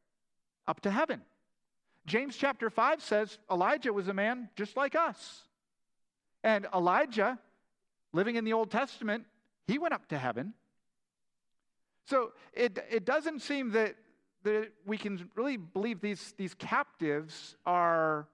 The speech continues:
Old Testament believers. Besides, they're called captives. If they really belonged to God and they died, who captured them? See, <clears throat> when, when I was studying this, this was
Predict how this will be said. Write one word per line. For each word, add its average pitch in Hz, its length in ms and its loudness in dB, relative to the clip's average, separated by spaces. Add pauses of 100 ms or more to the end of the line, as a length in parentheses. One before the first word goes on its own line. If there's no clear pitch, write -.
Old 202 220 0
Testament 180 460 -4
believers. 160 640 -6 (440)
Besides, 254 520 0 (720)
they're 262 100 0
called 285 260 0
captives. 220 840 -4 (640)
If 233 100 0
they 247 140 0
really 330 260 0
belonged 254 400 0 (120)
to 202 60 -2
God 175 600 2 (560)
and 202 120 0
they 196 120 2
died, 190 500 2 (760)
who 330 180 2
captured 330 600 -2
them? 113 200 -4 (2000)
See, 214 140 -2 (300)
<clears throat> 226 80 0 (600)
when, 214 180 2
when 214 160 0
I 214 80 2
was 202 140 -2
studying 240 420 0
this, 160 140 0
this 220 180 -6
was 233 320 -4